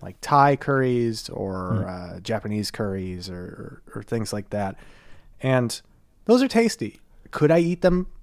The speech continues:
Speaker 1: every day? No, probably not. Could I eat them a-, a-, once a week?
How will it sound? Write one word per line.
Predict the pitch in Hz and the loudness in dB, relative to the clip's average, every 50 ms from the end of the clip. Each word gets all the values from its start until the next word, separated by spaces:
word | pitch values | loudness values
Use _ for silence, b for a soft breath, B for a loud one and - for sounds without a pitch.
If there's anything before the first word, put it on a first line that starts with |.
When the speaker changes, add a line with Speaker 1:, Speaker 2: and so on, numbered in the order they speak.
| - - | -10 -2
Speaker 1:
every | - 143 143 160 156 | -2 0 2 2 2
day? | 143 156 156 185 208 214 - - | 2 2 0 0 -2 -4 -8 -8
No, | 143 143 156 170 165 170 - - | -8 -6 -6 -6 -8 -10 -10 -8
probably | - 143 156 156 147 127 | -6 -4 -4 -2 -2 -2
not. | 117 113 127 151 - - _ | 0 0 0 -2 -4 -8 _
Could | - 131 123 | -4 -2 -2
I | |
eat | 127 127 - | -2 0 0
them | 151 123 | 0 0
a-, | 120 131 - - - - - | 0 -2 -4 -8 -16 -14 -12
a-, | 135 113 | -10 -10
once | 113 110 120 139 156 143 - | -8 -4 -2 -2 -2 0 -2
a | 123 | -2
week? | 113 123 160 175 - - - | 0 0 -2 -2 -4 -8 -16